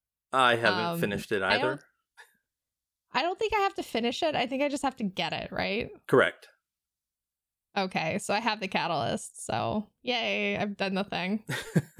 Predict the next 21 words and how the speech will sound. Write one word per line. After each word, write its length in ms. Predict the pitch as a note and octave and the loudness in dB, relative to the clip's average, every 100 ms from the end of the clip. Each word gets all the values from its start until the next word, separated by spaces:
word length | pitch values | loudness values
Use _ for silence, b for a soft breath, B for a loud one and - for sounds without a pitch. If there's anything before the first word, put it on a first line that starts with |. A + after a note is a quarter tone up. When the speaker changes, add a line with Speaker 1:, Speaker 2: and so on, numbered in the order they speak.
| D#3 _ _ _ _ _ b b b b b b _ _ _ - | -4 _ _ _ _ _ b b b b b b _ _ _ -12
Speaker 1:
Y-, 120 | A#2+ - | -8 0
Speaker 2:
I 80 | A3+ | 2
Speaker 1:
yeah. 100 | A3 | 2
Speaker 2:
think 240 | - A#3+ | 0 -2
that's, 380 | A3+ G3 - - - | -2 -4 -4 -8 -4
that's 240 | F#3+ G#3 | -4 -2
the 140 | G#3+ | -2
main 360 | F#3+ F3 E3+ F#3+ - | 0 0 0 -2 -2
thing 200 | F#3+ F3+ | -2 0
that 140 | F3+ | 0
was 140 | E3+ G3 | 0 0
important, 380 | F#3+ - F#3+ G3 | 0 0 -2 0
was 180 | G3+ | -2
getting 260 | - F3 F#3 | -2 -2 -2
the 80 | F#3 | -2
catalyst. 720 | - - - F3 F#3+ - - _ _ _ _ F#3 - | -2 -2 0 0 -2 -4 -10 _ _ _ _ -20 2
Speaker 1:
That 160 | D#3+ D3 | 6 6
is. 240 | F2 - | 4 -2
Speaker 2:
So, 400 | - - F#3+ F#3+ - _ _ _ _ _ - | -8 -4 -2 -4 -8 _ _ _ _ _ -12
Speaker 1:
Um, 280 | F#3 F#3+ - | -10 -10 -6
Speaker 2:
yeah. 260 | F3+ - | -4 -4